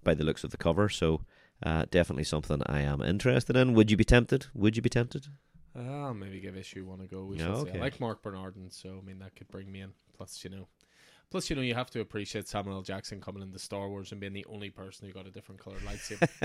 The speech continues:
Speaker 1: <laughs>
Speaker 2: You gotta love that kind of sway, you know, being able to do that. Uh, but that'll round off the single issues from the Marvel book. Just a, a couple of collected editions just to round off the Marvel book this month.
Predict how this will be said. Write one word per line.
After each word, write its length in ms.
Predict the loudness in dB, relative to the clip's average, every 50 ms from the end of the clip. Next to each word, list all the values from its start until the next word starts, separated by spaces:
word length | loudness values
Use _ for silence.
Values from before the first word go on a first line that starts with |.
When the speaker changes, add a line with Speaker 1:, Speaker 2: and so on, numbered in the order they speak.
| -2 0 0 0 -2
Speaker 1:
<laughs> 0 | 0 -4 -8 -8 -8 -12 -14 -6
Speaker 2:
You 80 | -2 -2
gotta 100 | 0 0
love 140 | 0 0 0
that 160 | -2 -2 -2
kind 140 | -4 -6 -4
of 60 | -4
sway, 680 | -6 -6 -6 -6 -6 -6 -6 -6 -6 -8 -10 -12 -14 -16 _ -6
you 60 | -6
know, 240 | -6 -6 -10 -12 -10
being 160 | -10 -10 -10 -10
able 140 | -12 -12
to 100 | -12 -12
do 160 | -10 -10 -8 -8
that. 200 | -8 -10 -12 -14 _ _ -20 -20 -20 -20 -20 -20 -20 -10 -6
Uh, 300 | -4 -2 -2 -2 -2 -2 -4
but 100 | -6 -4
that'll 180 | -4 -2 -2 0
round 260 | 2 2 2 2 0
off 160 | -2 -4 -4
the 80 | -6 -10
single 320 | -8 -6 -6 -4 -4 -4
issues 300 | -4 -4 -4 -6 -6 -6
from 160 | -6 -6 -6 -4
the 60 | -4
Marvel 280 | -2 -2 -2 -2 -4 -4
book. 200 | -4 -6 -8 -8
Just 200 | -10 -12 -10 -6
a, 220 | -6 -6 -6 -6 -10
a 20 | -12
couple 260 | -10 -10 -8 -8 -8
of 60 | -12
collected 380 | -10 -10 -10 -10 -8 -8 -6 -6
editions 480 | -4 -4 -4 -6 -6 -10 -12 -12 -12 -12
just 240 | -14 -14 -16 -14 -12
to 220 | -10 -10 -8 -10
round 400 | -10 -10 -10 -8 -8 -8 -8 -8
off 140 | -10 -12 -12
the 80 | -14 -14
Marvel 260 | -14 -12 -14 -14 -14
book 180 | -14 -16 -16 _
this 220 | -16 -16 -12 -10
month. 320 | -8 -8 -8 -8 -12 -18